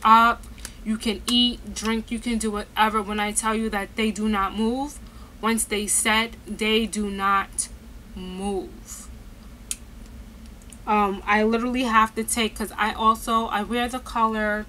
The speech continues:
to work in Nymphadora. It's a very pretty brown nude. It's kinda, it's similar to this one as well, to Posh Spice. And when I come home, when I tell you I have to take it off of baby oil, girl,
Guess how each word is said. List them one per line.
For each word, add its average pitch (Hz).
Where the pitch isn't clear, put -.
to 208
work 196
in 196
Nymphadora. 220
It's -
a 202
very 226
pretty 233
brown 202
nude. 196
It's 208
kinda, 381
it's 269
similar 370
to 311
this 294
one 269
as 254
well, 226
to 214
Posh 226
Spice. 185
And 233
when 220
I 240
come 294
home, 277
when 220
I 214
tell 262
you 247
I -
have 240
to 226
take 233
it 233
off 220
of 180
baby 202
oil, 254
girl, -